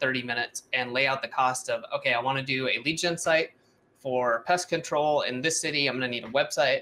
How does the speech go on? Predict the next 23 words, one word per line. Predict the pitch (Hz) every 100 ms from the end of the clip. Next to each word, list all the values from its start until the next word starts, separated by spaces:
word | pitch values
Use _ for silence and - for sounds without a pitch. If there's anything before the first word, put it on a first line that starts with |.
| 139
I'm |
gonna | 143 131
need | 131 127 -
some | 113
syndication | 113 139 127 156 160
networks. | 156 - 143 139 131
I'm |
gonna | 123
need | 120 113
content. | - 147 143 143 135 -
I'm | 135
gonna | 123
need | 123 120
a | 113 110 - _ _ _ _ -
verified | 139 143 135 123
address. | 135 156 156 147 143 131
I'm |
gonna | 131 127
need | 131 123
these | 135 135
other | 147 143
five | 143 - 143 139
things." | 139